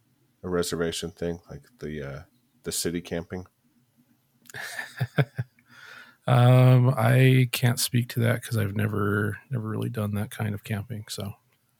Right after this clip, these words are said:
Speaker 2: <laughs>
Speaker 1: I, I know
Speaker 2: I don't
Speaker 1: some would consider it, so I'll just say there's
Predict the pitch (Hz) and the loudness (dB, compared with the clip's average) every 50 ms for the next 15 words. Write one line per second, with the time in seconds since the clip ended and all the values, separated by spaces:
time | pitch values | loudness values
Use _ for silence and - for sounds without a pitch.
0 | - _ _ 131 - _ - 127 123 - _ _ _ _ _ _ - - - - | -20 _ _ -8 -8 _ -8 -8 -8 -8 _ _ _ _ _ _ -18 -12 -12 -12
1 | - - - - 113 110 110 113 117 120 123 107 104 110 - 104 101 98 101 98 | -12 -10 -6 -4 -2 -2 0 0 0 0 0 0 0 0 2 2 2 2 0 -2
2 | 92 92 92 92 92 87 - - - 98 92 - - 104 101 104 104 104 104 110 | -2 0 0 0 0 -2 -6 -8 -8 -4 -4 -2 -2 -2 0 0 -2 0 -2 -4
3 | - - _ - - - 82 82 80 78 - - 90 90 85 90 85 - - - | -8 -6 _ -4 -4 -4 -4 -6 -8 -8 -8 -4 -6 -4 -2 -2 -2 -2 -2 -2
4 | 87 82 82 78 82 80 80 78 80 - - - | -4 -6 -6 -6 -6 -6 -6 -4 -4 -4 -4 -6